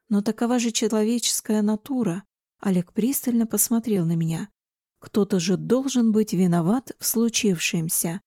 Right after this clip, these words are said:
что бы ни произошло». Я ничего не ответил. Олег продолжил. Она работала на заводе мастером арматурного цеха.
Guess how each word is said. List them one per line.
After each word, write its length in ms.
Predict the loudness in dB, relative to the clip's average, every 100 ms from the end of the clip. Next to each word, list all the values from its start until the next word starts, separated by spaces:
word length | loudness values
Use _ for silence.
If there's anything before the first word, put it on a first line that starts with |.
| _
что 340 | -10 -4 0
бы 120 | 2 2
ни 100 | 2
произошло». 800 | 0 0 0 -2 -4 -6 -6 -10 _ _ _ _ _ _ -2
Я 220 | 0 2
ничего 500 | 0 -2 -2 0 2
не 140 | 2
ответил. 640 | 0 -2 -4 -2 -2 -6 -8 _ _ _ -4
Олег 300 | 0 0 0
продолжил. 640 | -2 0 -2 -2 -6 -8 -12 _ _ _ _ _ _ -4
Она 260 | -2 0
работала 500 | 0 0 0 0 2
на 140 | 2 0
заводе 460 | 0 0 0 0
мастером 560 | 0 0 0 -2 -2 -2 -2
арматурного 800 | 0 0 0 -2 0 0 0
цеха. 640 | -2 -2 -2 -4 -6 -8